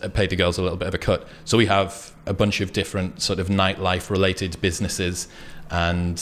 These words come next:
that was the formative years, man. That was until two thousand and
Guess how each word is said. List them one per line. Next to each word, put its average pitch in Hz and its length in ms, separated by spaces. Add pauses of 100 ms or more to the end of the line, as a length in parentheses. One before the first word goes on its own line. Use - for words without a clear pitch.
(220)
that 117 160
was - 560
the 113 100
formative 123 460
years, 143 500
man. 101 140
That 127 140
was 113 120
until 127 460
two 123 180
thousand 120 360
and 104 600